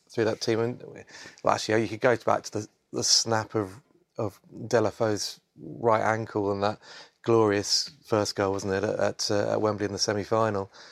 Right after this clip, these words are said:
When you've got a player that is capable of doing that and, and, and has, has a right foot that is capable of doing that, then, uh, then you've always got a chance.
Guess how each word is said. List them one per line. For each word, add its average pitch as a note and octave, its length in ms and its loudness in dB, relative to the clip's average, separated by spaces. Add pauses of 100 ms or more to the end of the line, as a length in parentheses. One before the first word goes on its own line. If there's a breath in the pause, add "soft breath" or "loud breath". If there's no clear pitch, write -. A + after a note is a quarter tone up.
(300 loud breath)
When A#2 360 -4
you've A2 120 -2
got A#2+ 180 4
a A2+ 60 0
player A#2 400 4
that G2 100 -2
is - 160 -6
capable A2 480 0
of F#2+ 60 -2
doing G2+ 300 0
that G2+ 320 2
and, G2+ 180 -4
and, G2 260 -4 (480 loud breath)
and A#2 180 2
has, - 400 0 (320 loud breath)
has C3+ 180 2
a A#2+ 40 6
right A#2+ 320 4
foot A2 340 2 (140)
that A2+ 120 -2
is A2 140 0
capable G2+ 360 0
of F#2 80 -4
doing G2 280 2
that, G2 280 -2
then, G2+ 480 -2 (200)
uh, - 200 -16 (600)
then A2 120 0
you've G#2 140 2
always G#2+ 260 4
got G2+ 140 0
a F#2+ 40 -4
chance. G2+ 640 0